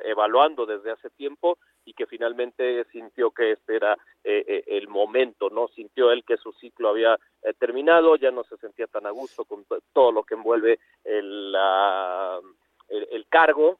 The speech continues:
la, la, la presión, las, eh, constantes críticas. Eh, lo que yo, yo sé es que, eh, fue una renuncia por parte de Arturo Bricio, que,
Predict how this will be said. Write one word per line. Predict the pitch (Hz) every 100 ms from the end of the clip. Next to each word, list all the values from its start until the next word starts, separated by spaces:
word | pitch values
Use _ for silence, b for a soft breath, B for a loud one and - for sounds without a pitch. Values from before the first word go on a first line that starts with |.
| _
la, | 101 101 98
la, | 101
la | 98
presión, | 95 107 - 151 139
las, | 110 -
eh, | 104 85
constantes | 110 - 120 123 -
críticas. | 139 139 - 151 - -
Eh, | 104 - -
lo |
que | - 120 -
yo, | 139 - _ -
yo | 139 -
sé | 170 220 _ _ -
es | 127 _
que, | 139 147 _ _ -
eh, | 101 95 -
fue | 117
una | 117 110
renuncia | 107 143 165 151
por | 117 -
parte | 110 107
de | 101
Arturo | - 110 110
Bricio, | 151 - -
que, | -